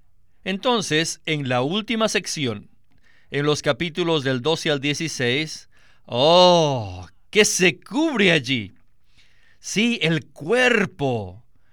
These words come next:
el cuerpo de Cristo, la vida de la iglesia, ¿verdad? Los muchos hijos del capítulo ocho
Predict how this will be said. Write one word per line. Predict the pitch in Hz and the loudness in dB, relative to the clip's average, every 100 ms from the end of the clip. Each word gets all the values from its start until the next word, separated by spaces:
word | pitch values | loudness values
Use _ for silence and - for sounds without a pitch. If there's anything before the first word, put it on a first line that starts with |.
| - - - | -20 -8 2
el | 202 208 - | 4 4 -2
cuerpo | 214 262 262 - 226 | 4 4 4 2 2
de | 202 | 2
Cristo, | - 254 254 - 180 | 0 0 2 2 2
la | 170 170 | 4 6
vida | 254 254 | 6 4
de | 240 | 4
la | 240 | 4
iglesia, | 226 226 247 240 - 151 110 - - - - - - - - | 2 0 0 -2 -4 -2 -2 -8 -18 -20 -20 -20 -20 -20 -10
¿verdad? | 123 127 190 233 - - - - | -6 -2 -4 -6 -16 -20 -20 -14
Los | - 170 180 - | -4 0 0 0
muchos | 175 220 302 - 262 - | -4 -2 -2 0 -2 0
hijos | 294 - 123 123 | -2 -2 -4 -4
del | 120 135 | -2 -2
capítulo | 135 131 180 190 175 180 | -2 -4 -4 -4 0 2
ocho | 196 - 139 135 | 2 0 -4 -4